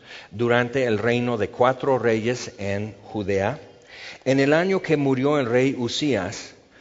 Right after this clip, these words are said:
vi yo al Señor sentado sobre un trono alto y sublime, y sus faldas llenaban el templo. Ve que él tiene una historia que contar. Ve que Moisés tiene una historia que contar.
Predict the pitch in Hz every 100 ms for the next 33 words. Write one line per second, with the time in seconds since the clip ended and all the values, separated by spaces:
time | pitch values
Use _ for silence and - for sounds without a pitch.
0 | - - 113 160 156 156 147 120 117 117
1 | 123 120 131 131 127 113 123 120 127 127
2 | 113 117 123 117 127 127 123 113 123 135
3 | 147 135 - 120 131 127 87 67 - _
4 | - - - 113 123 - 135 139 120 107
5 | 107 113 113 113 107 101 117 110 87 76
6 | - - - 110 160 185 156 151 151 160
7 | 156 147 123 110 - 127 117 95 - 104
8 | 113 101 117 104 85 117 135 165 135 120
9 | 110 139 135 - 123 120 123 110 101 117
10 | 117 110 107 - 107 90 117